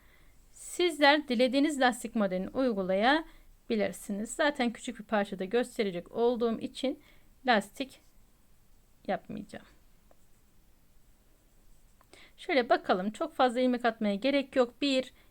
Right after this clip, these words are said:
iki, üç, dört, beş, altı, yedi, sekiz, dokuz, on, on bir, on iki, on üç, on dört, on beş, on altı.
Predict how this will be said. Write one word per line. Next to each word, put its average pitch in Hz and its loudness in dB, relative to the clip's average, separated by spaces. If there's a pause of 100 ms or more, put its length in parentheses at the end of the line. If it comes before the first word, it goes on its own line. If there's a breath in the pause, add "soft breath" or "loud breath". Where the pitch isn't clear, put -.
(120 soft breath)
iki, 269 -6
üç, 240 -6 (100)
dört, 214 0
beş, 214 -2
altı, 220 -2
yedi, 202 -4
sekiz, 220 -8 (140)
dokuz, 220 -4 (120)
on, 220 -2
on 226 -2
bir, 190 -6 (100)
on 226 -2
iki, 214 -4
on 226 -2
üç, 233 -6 (140)
on 226 -2
dört, - -8
on 233 0
beş, 190 -8 (100)
on 240 2
altı. 226 0